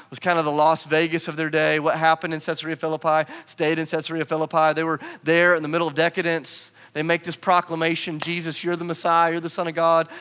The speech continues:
Yes, you're right, guys. Now let's go to the cross. Let's take the path towards suffering. Let's take the path towards rejection." And the disciples didn't know what to do with it.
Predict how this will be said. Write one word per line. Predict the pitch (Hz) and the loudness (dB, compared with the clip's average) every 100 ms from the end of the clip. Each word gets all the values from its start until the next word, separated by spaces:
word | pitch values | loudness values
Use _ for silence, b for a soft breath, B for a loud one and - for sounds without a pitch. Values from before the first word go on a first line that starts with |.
| B | B
Yes, | 151 170 - | 0 0 0
you're | 175 151 | -2 2
right, | 160 175 170 | 4 4 4
guys. | 180 170 156 | 4 4 2
Now | 156 | 0
let's | 156 151 | -2 -4
go | 175 175 | -4 -4
to | |
the | 165 | -4
cross. | - 170 170 170 165 - - - b b b b b b | -4 0 0 -2 -6 -12 -16 -20 b b b b b b
Let's | 160 160 | -8 -4
take | 208 196 | -2 -2
the | 196 | -4
path | - 196 185 180 | 2 4 4 2
towards | - 190 180 - | -4 -2 -2 -2
suffering. | - 185 - 196 180 | 0 2 2 -2 -4
Let's | 175 | -4
take | - 185 | -6 -8
the | - | -2
path | 185 175 - - | 0 0 -2 -6
towards | 190 180 - B B | -6 -6 -8 B B
rejection." | 170 160 185 185 196 - | -6 0 0 0 -4 -6
And | |
the | 175 | -6
disciples | 156 - 185 185 165 | -4 0 0 0 -6
didn't | 170 160 | -8 -4
know | |
what | 160 135 | -4 -6
to | |
do | 139 | -8
with | 143 135 | -8 -8
it. | 120 | -14